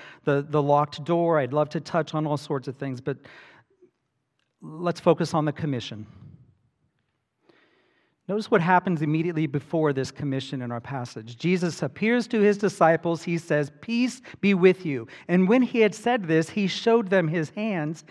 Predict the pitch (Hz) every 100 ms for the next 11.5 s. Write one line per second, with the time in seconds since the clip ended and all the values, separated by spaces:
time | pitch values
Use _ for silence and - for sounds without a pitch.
0 | - - 165 143 151 - 180 156 120 98
1 | - _ _ _ _ _ _ _ _ _
2 | _ _ _ _ _ _ _ _ _ _
3 | _ _ _ - _ _ _ _ _ -
4 | _ _ _ _ _ _ - _ _ _
5 | _ _ _ - 262 - 202 175 - 101
6 | 101 - - - _ _ _ _ _ _
7 | _ _ _ _ _ _ _ _ _ 143
8 | 135 135 170 196 220 208 208 190 165 165
9 | 165 - 185 180 160 160 - 165 151 127
10 | 120 104 107 135 220 175 - 165 170 135
11 | 113 110 107 -